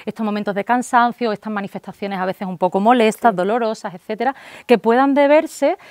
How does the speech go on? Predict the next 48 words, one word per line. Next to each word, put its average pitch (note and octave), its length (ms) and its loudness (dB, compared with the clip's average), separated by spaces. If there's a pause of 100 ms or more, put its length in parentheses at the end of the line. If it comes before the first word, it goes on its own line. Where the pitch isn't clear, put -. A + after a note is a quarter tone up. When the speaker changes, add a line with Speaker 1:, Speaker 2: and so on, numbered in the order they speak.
(120)
Speaker 1:
a - 60 -2
algún A3 280 -2
déficit, F#3+ 580 -4
¿no? G3 280 -4 (200)
de, E3+ 600 4
pues, E3 140 -2
alimentario, E3 500 6
nutricional, F#3 600 -4
etcétera. E3+ 440 -10 (300)
Entonces, A#3 200 0
fíjate C#4+ 340 0
qué B3+ 80 -2
interesante D4+ 760 4 (240)
cuando A3 260 4
vamos A#3 240 6
dándole B3+ 260 4
al F3+ 100 4
cuerpo A#3 260 2
todo C4+ 160 8
lo C4+ 100 6
que - 100 2
necesita, B3+ 520 2
digamos, B3 240 4
todo A#3 160 2
lo B3 100 2
necesario, C4+ 640 0
¿no? D4+ 140 -4
a D4 40 -4
través G3+ 200 0
de G#3+ 60 2
la G#3+ 60 4
alimentación, A3 520 0
el G3 80 -6
estilo F#3+ 280 -10
de B3 120 -4
vida, A3 220 -4
el F#3 60 -2
autocuidado, F#3 680 2
el A#3 80 -2
mimo, G3 460 -4
¿no? F#3+ 100 -12
que G#3 100 -16
también F3+ 200 -10
hemos F#3 180 -10
hablado F3+ 220 -6
mucho F3 260 -12
de E3 80 -8
eso, D#4 260 -10